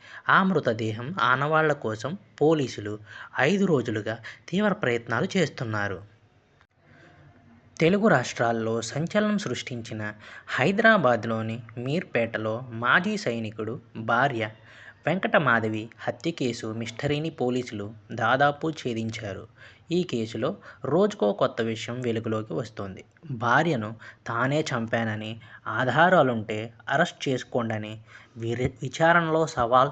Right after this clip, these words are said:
విసిరిన నిందితుడు గురుమూర్తి ఆట కట్టించారు పోలీసులు. కేసు నుంచి తప్పించుకోవడానికి మాజీ సైనికుడు పకడ్బందీగా ప్లాన్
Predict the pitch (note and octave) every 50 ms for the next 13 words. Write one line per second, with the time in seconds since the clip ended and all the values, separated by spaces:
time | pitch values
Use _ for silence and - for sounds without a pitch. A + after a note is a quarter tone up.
0 | - - C#3 B2 - - B2 A#2 A2+ A2 G#2+ G#2+ A2 _ - B2 B2 B2 C3 C#3
1 | D3 C#3+ C3 A2+ A2 A2+ A#2 B2 B2+ B2+ C3 C#3 C3+ - - G#2+ G#2 G#2 - -
2 | _ _ - _ _ - - - - - - B2 B2+ C3+ C#3 B2 - B2 A#2 -
3 | B2 A#2+ A2+ - B2 A2+ A2 - - C3+ A2+ A2 G#2+ G#2 - - G#2 G2+ - -
4 | - - - _ _ _ - - C3 C3+ D3+ D3 - F3 E3+ D#3 C#3 C#3 - A#2+
5 | A2+ A2+ B2 - - B2 A#2+ - - D3+ D3+ D3 E3 - C#3 B2+ A#2 A2+ A2 A2
6 | G2+ - C#3+ F#3 G3 - _ _ - B2 A#2+ B2+ C3+ D3+ E3 F3 A3 A3 - -
7 | B2 A#2 A#2 A#2 A2+ - A2 G#2+ A2 G#2+ A2+ A2+ - _ _ _ - - - _
8 | _ - D3+ D#3 A3 G#3+ F3+ C#3 C3 C#3+ C#3+ C3+ C3 B2+ B2+ C3 C#3 C3+ - B2+
9 | A#2+ A#2 A#2